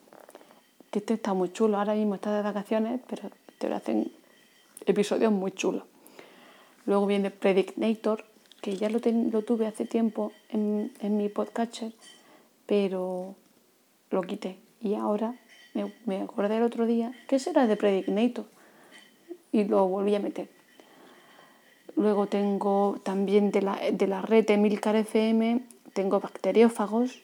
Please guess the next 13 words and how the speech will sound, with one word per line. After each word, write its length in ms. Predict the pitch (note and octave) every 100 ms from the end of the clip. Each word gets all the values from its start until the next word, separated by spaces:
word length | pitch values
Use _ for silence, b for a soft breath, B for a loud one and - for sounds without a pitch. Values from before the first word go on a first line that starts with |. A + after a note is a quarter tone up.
| -
sobre 400 | - F#3+ F#3 F3+
ciencia. 560 | - A3 G#3+ - G#3+ A#3 b b b b b b b b b _ _ -
Luego 560 | F#3+ F#3 G3 G3 F#3+ F#3+
viene 600 | G3+ G3+ G3 F#3+ F#3+ - C#4+
de 180 | D4 F#3+
Borja 340 | A3 G#3 G#3+
Girón, 600 | - - G#3 G#3+ A3+ C4 - _ _ _ _ -
tengo 640 | G#3 G#3 G3+ G#3 G#3+ - b b b b b -
un 180 | A3 A3
minuto, 540 | G#3+ G#3+ G#3 G#3 -
un 180 | G#3+ A3
minuto 440 | A3 G#3 G#3 G#3
podcast, 640 | A#3+ B3 - A3+ A#3 - -